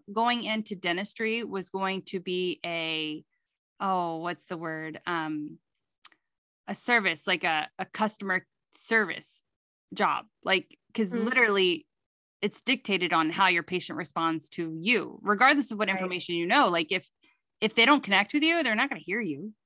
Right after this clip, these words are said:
Speaker 1: And
Speaker 2: Right.
Speaker 1: so they're like, "I had no idea this was a customer service industry," but it truly is, you guys.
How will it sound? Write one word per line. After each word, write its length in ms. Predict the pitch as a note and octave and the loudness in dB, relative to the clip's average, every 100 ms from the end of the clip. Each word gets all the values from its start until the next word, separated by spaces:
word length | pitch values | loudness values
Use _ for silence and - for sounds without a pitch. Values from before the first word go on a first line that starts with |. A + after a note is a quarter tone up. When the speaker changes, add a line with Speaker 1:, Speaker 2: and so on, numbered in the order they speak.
| _ _ _ _ - | _ _ _ _ 2
Speaker 1:
And 140 | A3 | 2
Speaker 2:
Right. 20 | |
Speaker 1:
so 380 | F#3 A#3+ A3+ - A3+ | 6 6 6 4 2
they're 120 | A#3 | 4
like, 160 | A3 - | 4 6
"I 80 | D4+ | 6
had 100 | A#3+ | 6
no 160 | A#3+ C#4+ | 4 4
idea 300 | C#4+ D#4+ B3 | 6 4 4
this 160 | G#3 | 0
was 120 | A3 G3+ | -6 -8
a 60 | |
customer 420 | - A3 - A3+ G#3 | -4 -4 -2 -4 -2
service 320 | B3 B3 G#3 | -2 -4 -4
industry," 360 | E3 - D#3+ E3+ | -4 -4 -6 2
but 200 | D#4 D#4+ | 4 4
it 160 | D4+ | 0
truly 460 | - D#4+ C#4+ C4+ C4+ | -2 2 2 2 0
is, 260 | E4 D4+ | 0 0
you 80 | G#3+ | -4
guys. 480 | G3 E3+ G#3 D4 - | -6 -6 -2 -4 -4